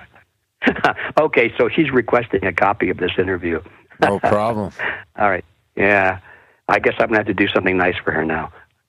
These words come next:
Speaker 3: Okay, well, we'll
Speaker 2: Uh,
Speaker 3: let you
Speaker 2: gentlemen.
Speaker 3: get to that.
Speaker 2: Yeah.
Speaker 1: <laughs>
Speaker 2: All right. Th-, all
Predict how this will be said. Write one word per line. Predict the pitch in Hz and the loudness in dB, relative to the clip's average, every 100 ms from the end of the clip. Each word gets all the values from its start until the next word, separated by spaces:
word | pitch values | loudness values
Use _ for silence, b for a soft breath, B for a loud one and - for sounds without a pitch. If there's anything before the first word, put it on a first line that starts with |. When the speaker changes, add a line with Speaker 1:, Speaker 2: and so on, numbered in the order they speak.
| _ _ _ _ _ _ _ _ _ _ _ - | _ _ _ _ _ _ _ _ _ _ _ -8
Speaker 3:
Okay, | 95 104 107 | -4 -2 0
well, | 104 | 0
we'll | 104 | 2
Speaker 2:
Uh, | 110 | 0
Speaker 3:
let | 92 | 0
you | |
Speaker 2:
gentlemen. | - 120 113 | 0 2 2
Speaker 3:
get | 95 | 2
to | 98 | -2
that. | 92 80 | -4 -2
Speaker 2:
Yeah. | 113 110 92 - | 0 2 0 0
Speaker 1:
<laughs> | 208 - 180 - - - | -4 -4 -10 -12 -6 0
Speaker 2:
All | 120 | 2
right. | 110 95 | 2 0
Th-, | - - - | -6 -10 -6
all | - | -2